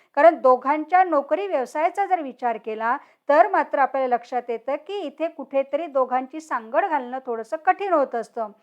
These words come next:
मग दुसरा पर्याय काय? आपलं वेळ पण साध्य झाला पाहिजे, आपल्याला माहिती पण मिळाली पाहिजे, समोरच्या व्यक्तीला त्रासही होता कामा नये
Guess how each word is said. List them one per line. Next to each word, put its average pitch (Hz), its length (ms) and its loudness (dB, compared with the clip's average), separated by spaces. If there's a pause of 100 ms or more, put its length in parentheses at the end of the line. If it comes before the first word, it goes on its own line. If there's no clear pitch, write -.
(340)
मग 381 100 6
दुसरा 349 400 4
पर्याय 392 400 6
काय? 285 360 2 (260)
आपलं 302 340 4
वेळ 262 220 4
पण 359 220 2
साध्य 339 400 0
झाला 330 220 0
पाहिजे, 320 460 0
आपल्याला 285 320 -4
माहिती 254 340 -4
पण 349 200 0
मिळाली 311 320 0
पाहिजे, 302 440 -4
समोरच्या 277 540 -6
व्यक्तीला 285 360 -4
त्रासही 262 480 -4
होता 311 300 0
कामा 269 320 -2
नये 254 200 -6